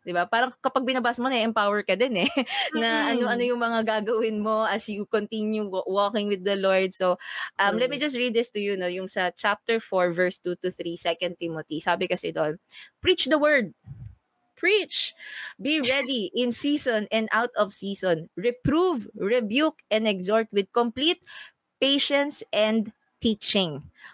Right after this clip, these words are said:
Speaker 1: For the time is coming when people will not endure sound teaching, but have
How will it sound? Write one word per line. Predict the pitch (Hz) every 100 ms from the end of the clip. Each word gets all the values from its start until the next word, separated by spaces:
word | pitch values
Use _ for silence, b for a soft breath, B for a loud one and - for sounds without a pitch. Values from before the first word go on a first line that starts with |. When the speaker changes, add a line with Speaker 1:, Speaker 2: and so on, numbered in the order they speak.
| -
Speaker 1:
For | - 240 269
the | 277 214 208
time | 226 240 226
is | -
coming | - 208 214 214
when | 180 170
people | - 226 220 240 220
will | 175 175
not | 175 196 220
endure | 208 202 185 185 165 165 - -
sound | - - 185 180 180 175 - _ _ _
teaching, | 202 175 - 175 139 208 B B -
but | 185 -
have | 185